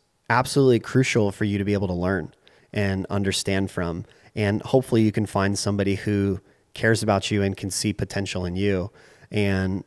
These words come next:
um, the conversations that I've had with Ryan, he's just been so beneficial and helpful in our conversations, because he's been able to kind of tailor my,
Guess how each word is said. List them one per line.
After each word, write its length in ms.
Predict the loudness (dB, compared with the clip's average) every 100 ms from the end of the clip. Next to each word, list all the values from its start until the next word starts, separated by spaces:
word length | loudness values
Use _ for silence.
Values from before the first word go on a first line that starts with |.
| _
um, 320 | -4 -2 -2
the 100 | -4
conversations 600 | -4 -2 -2 -2 -2 -2
that 100 | 0
I've 80 | -2
had 160 | -2 -2
with 160 | -2
Ryan, 460 | 0 2 2 2 0
he's 260 | -4 -6 -4
just 220 | -8 -4
been 160 | -4 -4
so 560 | -2 0 0 0 -2 -8 _ _ _ _ _ _ _ _ 0
beneficial 880 | 2 2 0 0 2 4 4 2 -4 _ _ _ -6
and 280 | -2 -2 0
helpful 680 | 2 2 0 -2 0 0 -2
in 140 | -2
our 100 | -2
conversations, 720 | -2 -2 -2 -2 -2 -2 -4 -4
because 420 | -4 -2 -4 -2
he's 200 | -6 -4
been 120 | -2
able 240 | -2 -2
to 260 | -4 -2 -4
kind 220 | -2 -4
of 140 | -4 -6
tailor 480 | -4 0 2 2 2
my, 640 | 0 0 0 0 0 -4